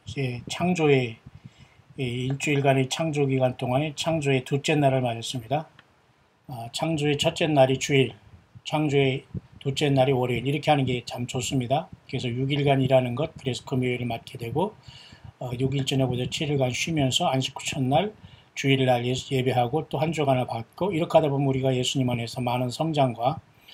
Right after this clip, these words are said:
예수님의 성령의 인도하심 속에서 우리가 신앙이 부쩍 성장하는 걸 보게 됩니다.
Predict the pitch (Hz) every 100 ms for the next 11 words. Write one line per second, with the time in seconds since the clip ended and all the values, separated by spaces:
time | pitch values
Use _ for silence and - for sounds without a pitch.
0 | - - - 135 131 143 135 123 151 151
1 | 139 127 127 123 123 - 135 117 123 123
2 | 123 120 - 156 143 131 120 135 - 135
3 | - 165 160 143 123 120 120 117 113 110
4 | - 120